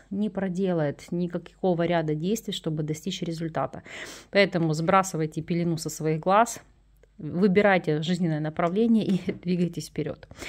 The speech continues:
Более того, сама по себе Колесница — это карта, которая говорит о том, что намеченные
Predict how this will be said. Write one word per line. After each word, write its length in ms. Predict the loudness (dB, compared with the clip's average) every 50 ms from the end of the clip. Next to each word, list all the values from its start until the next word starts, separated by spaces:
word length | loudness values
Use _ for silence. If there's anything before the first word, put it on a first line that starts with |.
| -10 -10 -12 -12 -10 -2 0
Более 200 | 2 4 4 2
того, 180 | 2 0 0
сама 240 | 0 2 0 0 0
по 100 | 0 -4
себе 200 | -4 -4 -4 -4
Колесница — 540 | -2 -2 -4 -2 -2 -2 -2 -2 -2 -4 -6
это 140 | -6 -6 -6
карта, 320 | -4 -4 -4 -4 -4 -8
которая 500 | -8 -8 -6 -4 -4 -2 0 2 0 0
говорит 420 | 0 -2 -2 0 0 2 2 2
о 80 | 0 0
том, 180 | 0 -2 -2 -2
что 300 | -2 -2 -2 -2 -2 -2 -4 -8 -14 -20 _ _ _ _ _ _ _ _ -20 _ _ -4
намеченные 680 | 0 2 4 4 4 2 2 0 -2 0 0 -2 -4